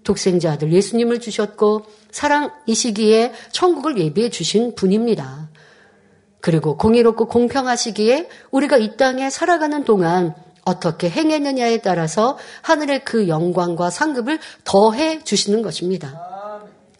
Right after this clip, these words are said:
그냥 모두 천국 낙원에 들어가게 하신 것이 아니라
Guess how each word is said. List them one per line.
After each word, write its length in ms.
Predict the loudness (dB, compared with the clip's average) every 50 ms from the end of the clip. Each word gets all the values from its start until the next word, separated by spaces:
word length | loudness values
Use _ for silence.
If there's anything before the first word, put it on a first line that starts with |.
| _ _ _ -4
그냥 200 | -4 -4 0 0
모두 520 | 2 4 4 4 4 4 4 4 4 0 -6
천국 580 | -8 -6 -6 -4 0 0 0 0 0 -6 -8 -4
낙원에 520 | -2 -2 0 2 2 2 4 2 2 0 -4 -10 -20 -20 _ _ _ _ _ _ _ _
들어가게 440 | 2 4 4 4 4 2 0 0 -2
하신 240 | -2 -2 -4 -4
것이 240 | -4 -4 -6 -4 -4
아니라 400 | -4 -4 -4 -8 -10 -12 -12 -16